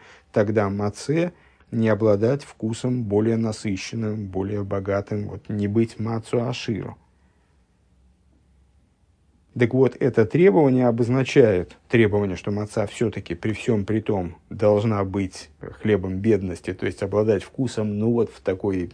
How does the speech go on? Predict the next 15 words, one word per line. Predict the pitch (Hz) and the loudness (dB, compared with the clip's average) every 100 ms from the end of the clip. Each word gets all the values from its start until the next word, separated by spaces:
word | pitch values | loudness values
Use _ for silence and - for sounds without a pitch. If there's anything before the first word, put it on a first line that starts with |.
| - | -12
достаточно | - 95 - 92 92 104 104 - | -12 -8 -8 -8 -8 -8 -6 -6
обедненной | 104 104 107 165 214 170 113 | -4 -4 -2 0 2 2 0
форме, | - 95 82 87 | 0 -4 -4 -6
бедной | 90 113 165 131 107 | -4 0 0 0 -2
форме, | - - - - | -2 -6 -6 -8
хлеб | - 101 92 | -8 -8 -6
бедности, | 101 170 151 101 - - - - - - | -2 -2 -2 -6 -8 -14 -16 -20 -20 -8
это | - 113 120 | -2 4 4
означает, | 117 127 - 131 95 - | 4 0 2 2 0 -2
аздертам, | 190 127 113 104 - 151 123 95 - | -6 -4 -6 -6 -2 0 0 -2 -4
что | - 107 | -4 -4
вкус | - - 135 117 - - - - - | -4 -2 0 0 -6 -20 -20 -20 -4
возэсфаран | 110 104 104 - 113 120 131 113 110 | -2 0 -2 -4 -2 -2 0 0 0
музайн | 113 127 101 110 107 110 107 107 | 0 0 -2 -2 -2 -2 -2 -2
индермацо, | 104 104 104 98 - - 143 | -2 0 0 -2 -6 -6 -8